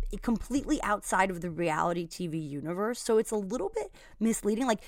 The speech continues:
the thing about Caitlyn Bristowe, she probably is pissed about not getting the host position because she's like, "Fuck you guys.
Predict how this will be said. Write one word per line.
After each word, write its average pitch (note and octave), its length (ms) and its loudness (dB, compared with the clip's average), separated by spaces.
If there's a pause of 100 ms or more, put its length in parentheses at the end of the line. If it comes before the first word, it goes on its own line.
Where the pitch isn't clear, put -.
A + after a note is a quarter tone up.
(140)
the A3 80 -6
thing F4 140 4
about F4+ 140 4
Caitlyn G3 360 2
Bristowe, F#3+ 480 4
she E4+ 140 2
probably F3+ 460 -2
is A3+ 260 0
pissed F3 340 -2
about E3 180 4
not D#3 160 0
getting D#3 240 0
the D3+ 80 -2
host E3+ 400 -2 (240)
position F3 340 0
because F#3 240 -2
she's - 160 -8
like, F#3 100 -6 (100)
"Fuck C#4 240 2
you F#3 240 -4
guys. C#3 300 0